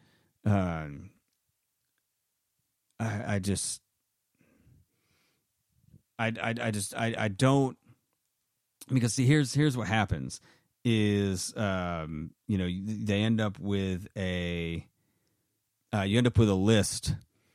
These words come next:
uh, that, you know, you, um, <sighs> that, that will have, like, the top of, of the top three, like, two of 'em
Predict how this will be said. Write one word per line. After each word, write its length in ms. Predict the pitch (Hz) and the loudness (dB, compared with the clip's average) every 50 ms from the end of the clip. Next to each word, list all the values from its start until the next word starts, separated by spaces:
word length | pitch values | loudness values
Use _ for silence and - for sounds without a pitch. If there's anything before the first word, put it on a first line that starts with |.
| _ _ _ _ _ - _ _ _ | _ _ _ _ _ -20 _ _ _
uh, 640 | 107 101 98 92 92 90 87 87 85 85 87 82 73 - _ - 101 95 - | 4 6 6 6 4 4 2 2 2 2 0 0 -2 -6 _ -16 -16 2 4
that, 540 | 101 92 90 87 85 85 85 85 85 - - _ _ _ _ _ _ _ _ _ _ _ _ _ _ _ _ _ _ _ _ _ _ _ _ _ _ _ _ _ _ _ _ _ _ _ _ _ _ _ | 4 4 6 4 4 2 2 0 -2 -4 -6 _ _ _ _ _ _ _ _ _ _ _ _ _ _ _ _ _ _ _ _ _ _ _ _ _ _ _ _ _ _ _ _ _ _ _ _ _ _ _
you 120 | - 101 98 | 0 2 2
know, 140 | 90 87 82 | 4 4 2
you, 440 | 85 85 85 87 90 87 87 87 87 | 2 2 2 2 2 2 2 2 2
um, 760 | 85 82 82 82 80 78 78 78 78 76 78 78 80 82 - - _ _ _ | 2 2 2 2 0 0 0 -2 -2 -4 -6 -8 -8 -10 -12 -16 _ _ _
<sighs> 1800 | - - - - - - - - - _ _ _ _ _ _ _ _ _ _ _ _ _ _ _ _ _ _ _ _ _ _ _ _ _ _ _ | -18 -16 -16 -14 -16 -16 -18 -20 -20 _ _ _ _ _ _ _ _ _ _ _ _ _ _ _ _ _ _ _ _ _ _ _ _ _ _ _
that, 260 | 123 123 120 117 - 120 | 4 4 4 4 2 -2
that 140 | 123 117 | -2 0
will 120 | 113 113 104 | -2 -4 -2
have, 260 | 107 123 113 110 104 | -2 -2 -2 -4 -4
like, 180 | 110 101 95 - | -6 -8 -10 -10
the 80 | - 95 | -12 -10
top 300 | - - 131 127 110 - | -4 -2 -2 -2 0 0
of, 140 | 123 123 | -2 -2
of 160 | 123 120 117 110 | -2 -2 -2 -2
the 80 | 113 | -2
top 280 | - - 131 123 117 - | 0 2 2 2 0 -2
three, 680 | - - - 120 101 107 113 113 107 101 92 85 85 - | -8 -6 -6 -4 0 0 2 2 2 0 -2 -4 -8 -10
like, 240 | - 82 85 - - | -8 -8 -8 -8 -6
two 280 | - - - 120 107 101 | -4 -2 0 2 2 2
of 100 | 82 95 | 2 2
'em 340 | 92 90 85 82 85 90 | 2 2 0 -2 -4 -8